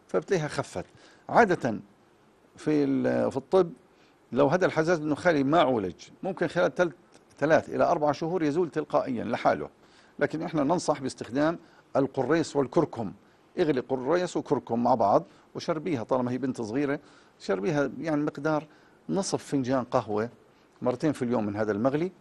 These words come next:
وحليه بالعسل عشان تتقبله وتستفيد منه. وممكن تستخدم كريمات تحتوي على الصبار، جل الصبار خارجيًا على المناطق المصابة،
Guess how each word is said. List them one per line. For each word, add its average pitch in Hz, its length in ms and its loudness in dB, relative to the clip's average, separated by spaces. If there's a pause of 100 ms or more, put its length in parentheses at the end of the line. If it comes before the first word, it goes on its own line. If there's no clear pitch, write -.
وحليه 170 260 -2
بالعسل 98 420 -4
عشان 131 220 -6
تتقبله 127 580 -2 (320)
وتستفيد - 560 -6
منه. 165 280 -4 (300)
وممكن 190 320 -6
تستخدم 143 480 -6
كريمات 131 440 -2
تحتوي 123 380 -4
على 113 300 -2 (320)
الصبار، 110 540 -4 (360)
جل 131 220 0
الصبار 87 520 -2
خارجيًا 110 800 -2 (400)
على 120 100 0
المناطق 120 460 -2
المصابة، 143 540 2